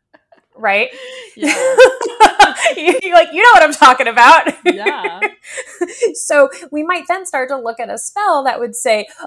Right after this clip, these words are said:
Speaker 1: "Okay, what's stopping me from sending that email? What am I afraid of?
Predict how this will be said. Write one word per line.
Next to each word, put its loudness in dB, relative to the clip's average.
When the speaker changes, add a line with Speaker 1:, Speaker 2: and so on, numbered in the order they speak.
Speaker 1:
"Okay, -6
what's -6
stopping -6
me -16
from -18
sending -14
that -10
email? -12
What -8
am -12
I -12
afraid -16
of? -18